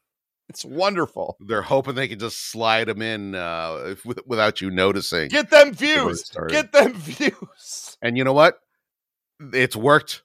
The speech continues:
Speaker 2: on
Speaker 1: It's gonna
Speaker 2: more
Speaker 1: work.
Speaker 2: than one occasion for me. <laughs> I'd be like,
Speaker 1: It's gonna
Speaker 2: "Wait,
Speaker 1: work.
Speaker 2: what happened? Ah, we're in the next episode. God damn it."
Speaker 1: I'm still waiting for Gina to not realize that another episode has started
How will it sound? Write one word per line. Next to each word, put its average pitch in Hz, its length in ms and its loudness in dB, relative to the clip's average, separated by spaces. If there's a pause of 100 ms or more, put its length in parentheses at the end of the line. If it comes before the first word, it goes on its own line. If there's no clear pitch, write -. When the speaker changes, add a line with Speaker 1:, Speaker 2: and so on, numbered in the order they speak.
(120)
Speaker 2:
on 113 220 6
Speaker 1:
It's 113 80 2
gonna 185 120 4
Speaker 2:
more 123 120 6
Speaker 1:
work. - 100 8
Speaker 2:
than 175 80 6
one 131 80 4
occasion 139 400 0
for 143 160 -8
me. 156 340 2
<laughs> - 60 -16
I'd 165 80 0
be 170 40 -2
like, 151 180 2
Speaker 1:
It's - 40 -20
gonna 202 160 2
Speaker 2:
"Wait, 202 300 4
Speaker 1:
work. 151 80 -8
Speaker 2:
what 233 140 -4 (100)
happened? 240 360 -4 (280)
Ah, 269 360 6
we're 247 140 4
in 240 60 4
the 226 80 -4
next 220 260 -2
episode. 156 320 -2
God 196 220 -10
damn 151 180 0
it." - 80 -10 (840)
Speaker 1:
I'm 269 200 4
still 277 240 -2
waiting 247 240 6
for 208 120 -4
Gina 170 520 -2 (300)
to 196 120 -4
not 202 300 4
realize 202 500 4
that 175 160 -2
another 175 380 2
episode 180 420 -2
has 165 140 -2
started 185 560 0